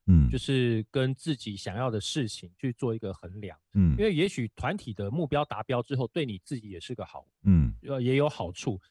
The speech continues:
Speaker 2: 可是如果你专门 focus 在你自己的利益去损耗到，损害到团体的目标的时候，
Speaker 1: 嗯。
Speaker 2: 其实是双方都两败俱伤。
Speaker 1: 嗯，但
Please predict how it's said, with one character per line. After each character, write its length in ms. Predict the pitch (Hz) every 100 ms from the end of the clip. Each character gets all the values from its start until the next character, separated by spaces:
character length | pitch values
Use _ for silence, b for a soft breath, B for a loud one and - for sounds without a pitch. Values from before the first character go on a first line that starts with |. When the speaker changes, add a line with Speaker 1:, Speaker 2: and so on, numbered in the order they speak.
| b _
Speaker 2:
可 140 | -
是 100 | 139
如 80 | 220
果 140 | 175 180
你 140 | 139
专 160 | 151 170
门 100 | 143
focus 520 | - 175 - 131 120
在 140 | 151
你 120 | 139 92
自 180 | -
己 120 | 131 101
的 80 |
利 180 | 107 139
益 140 | 131 127
去 120 | 143
损 300 | 123 - 90
耗 160 | 139
到， 120 | 135 139 _ -
损 120 | 107
害 180 | - 135
到 280 | 139 120 - _
团 160 | - 131
体 100 | 123
的 60 |
目 140 | 110 117
标 160 | 120
的 60 | 117
时 100 | -
候， 160 | 113 95
Speaker 1:
嗯。 200 | 107 85
Speaker 2:
其 80 | 57
实 120 | 127
是 420 | 127 165 143 120 120
双 180 | - 143
方 180 | 139 139
都 240 | 139 131 135 _
两 180 | 104 90
败 180 | 123
俱 200 | 110 120
伤。 260 | 98 92 87 92 _
Speaker 1:
嗯， 180 | 95 73 - B 139
但 180 | - 180